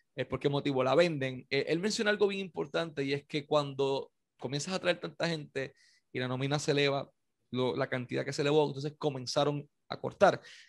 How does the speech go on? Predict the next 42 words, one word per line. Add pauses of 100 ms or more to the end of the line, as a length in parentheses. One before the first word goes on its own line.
(120)
Gracias
a
Dios,
como
él
dice,
thankfully,
él
estaba
en
Japón
y,
y,
y
no
pasó
nada, (240)
pero
ellos
comenzaron
a
cortar
mucha
gente
y
comenzaron
a
sacar
y
a
sacar
y
a
sacar
y
a
sacar, (500)
hasta
que
llegó
un
punto